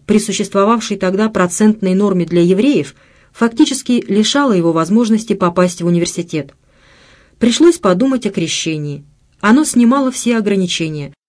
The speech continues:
так как в царской России евреи подвергались гонениям прежде всего как иноверцы. Мать по этому поводу не слишком огорчалась, но для отца крещение Осипа было серьезным переживанием. Процедура перемены веры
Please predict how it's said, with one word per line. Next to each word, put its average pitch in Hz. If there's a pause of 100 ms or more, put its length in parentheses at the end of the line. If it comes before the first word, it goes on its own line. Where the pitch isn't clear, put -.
(120)
так 233
как 220
в -
царской 208
России 226
евреи 233
подвергались 214
гонениям 220 (240)
прежде 233
всего 226
как 226
иноверцы. 196 (440)
Мать 330
по -
этому 175
поводу 175
не 170
слишком 254
огорчалась, 226 (380)
но 208
для 202
отца 262
крещение 202
Осипа 214
было 196
серьезным 196
переживанием. 147 (600)
Процедура 240
перемены 226
веры 214